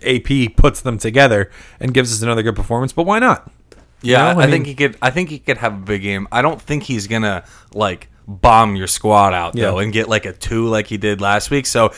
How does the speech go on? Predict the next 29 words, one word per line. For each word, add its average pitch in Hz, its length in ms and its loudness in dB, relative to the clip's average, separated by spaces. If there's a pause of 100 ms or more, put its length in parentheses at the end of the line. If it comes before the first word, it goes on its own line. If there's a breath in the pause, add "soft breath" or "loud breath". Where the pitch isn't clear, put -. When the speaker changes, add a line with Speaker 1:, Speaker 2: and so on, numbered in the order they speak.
(180 loud breath)
Speaker 2:
you 127 140 2
can 143 120 -6
still 127 240 -2
start 110 340 -2
him, 110 180 -6
and, 104 140 -8
and 107 280 -8
he'll 147 160 -8
get 117 180 -10
you, 110 80 -10
like, 95 280 -12
at 113 180 -6
least 110 380 -6
seventy 95 360 -6
yards. 85 380 -14
Speaker 1:
And 226 100 2
let's 262 160 4
be 202 140 0
honest, 139 280 0
you're 226 140 4
starting 190 440 6
Adrian 135 320 0
Peterson 131 440 -4
on 117 180 0
name 117 220 0
alone 110 280 -2
at 110 80 -4
this 131 160 -2
point. 135 300 -4